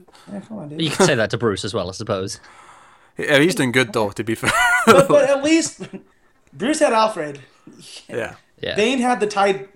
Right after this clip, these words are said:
Speaker 1: Cell. Like, he didn't have the same
Speaker 2: Yeah.
Speaker 1: support.
Speaker 2: What,
Speaker 3: Yeah.
Speaker 2: what, what we're talking about Alfred.
Speaker 3: Yeah,
Speaker 2: I
Speaker 3: let's
Speaker 2: really
Speaker 3: talk
Speaker 2: liked him interacting with Waller.
Speaker 3: Yeah, let's talk about the, uh, the one scene that connects it to, uh, the event,
Speaker 1: Mm-hmm.
Speaker 3: which is Waller shows up,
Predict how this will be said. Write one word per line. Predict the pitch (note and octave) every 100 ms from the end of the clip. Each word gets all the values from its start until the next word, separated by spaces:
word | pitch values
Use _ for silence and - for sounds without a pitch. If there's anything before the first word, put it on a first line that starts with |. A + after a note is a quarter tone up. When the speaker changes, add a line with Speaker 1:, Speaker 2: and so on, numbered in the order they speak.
| _ _
Speaker 1:
Cell. | - - C#3+ C3 C3 _
Like, | D3 F#3+ E3
he | - G#3
didn't | A3 G#3
have | F#3+ E3
the | F3
same | G#3+ G3 E3+ E3 - _ _ C#3+
Speaker 2:
Yeah. | C#3+
Speaker 1:
support. | - F3+ C#3 C#3+ _ _
Speaker 2:
What, | D#3 -
Speaker 3:
Yeah. | A3
Speaker 2:
what, | F3+ D3
what | F3
we're | C#3+
talking | - C3
about | A2+ G#2
Alfred. | G2+ A2+ A2 _ _ C3
Speaker 3:
Yeah, | C3+
Speaker 2:
I |
Speaker 3:
let's | C#3
Speaker 2:
really | C3
Speaker 3:
talk | B2
Speaker 2:
liked | A#2+
him | C3+ A#2
interacting | A2+ A2+ A2 - B2
with | A2 G2+
Waller. | G#2+ A#2 -
Speaker 3:
Yeah, | C3+ B2+
let's | D3+
talk | E3 C#3
about | B2+ A#2+
the, | A#2
uh, | A#2 A2+ A2
the | A2+ A2+ A#2+
one | C3 B2+
scene | - B2+ A#2
that | A2 -
connects | - A2+ -
it | A#2 -
to, | A2 A2
uh, | G#2+ G#2+ -
the | A2+ A2+
event, | A2+ A2+ A2 D3
Speaker 1:
Mm-hmm. | - - _ - B2+
Speaker 3:
which | A#2+
is | A#2+ A2+
Waller | C3+ C#3 C3
shows | - B2
up, | A#2+